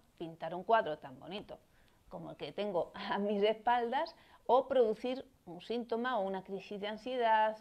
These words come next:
un tic, una fobia, es decir, que es un producto de un trabajo. El, el aparato psíquico está en funcionamiento para una cosa o para otra. El sueño, por ejemplo, como fenómeno psíquico, como producción del inconsciente,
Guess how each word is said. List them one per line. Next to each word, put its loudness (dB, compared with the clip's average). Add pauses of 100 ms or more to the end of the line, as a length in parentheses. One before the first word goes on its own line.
(100)
un -6 (100)
tic, -4 (320)
una 0
fobia, 2
es -6
decir, -6
que -8
es -8
un 0
producto -6
de -2
un -4
trabajo. -4 (460)
El, -4
el -2
aparato 0
psíquico -6
está -4
en -2
funcionamiento -6
para -2
una -6
cosa -4
o -8
para -4
otra. -8 (480)
El -6
sueño, -2 (200)
por -14
ejemplo, -6
como -6
fenómeno -8
psíquico, -6
como -4
producción -2
del -2
inconsciente, -6